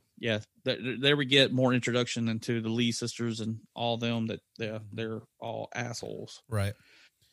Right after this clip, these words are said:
Speaker 2: And so the party dies down. Now that house got cleaned up really goddamn fast for what was going on, as I gotta say.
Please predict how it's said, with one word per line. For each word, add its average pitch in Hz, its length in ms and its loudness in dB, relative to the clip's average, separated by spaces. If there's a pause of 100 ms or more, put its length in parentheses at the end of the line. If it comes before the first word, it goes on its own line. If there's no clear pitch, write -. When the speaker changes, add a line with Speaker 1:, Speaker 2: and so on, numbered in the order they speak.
(420)
Speaker 2:
And 135 460 4 (760)
so 160 280 2 (340)
the - 120 -20
party 165 220 6
dies 147 300 6
down. 127 420 4
Now 139 140 6
that 190 260 2
house 139 340 4
got - 240 -4
cleaned 110 360 2
up 104 240 2
really 107 320 0
goddamn 107 520 2
fast 95 480 0
for 92 120 -4
what 95 180 -2
was 95 100 -6
going 92 300 0
on, 87 220 0
as 87 160 -2
I 90 140 -2
gotta 87 240 -4
say. 90 320 -2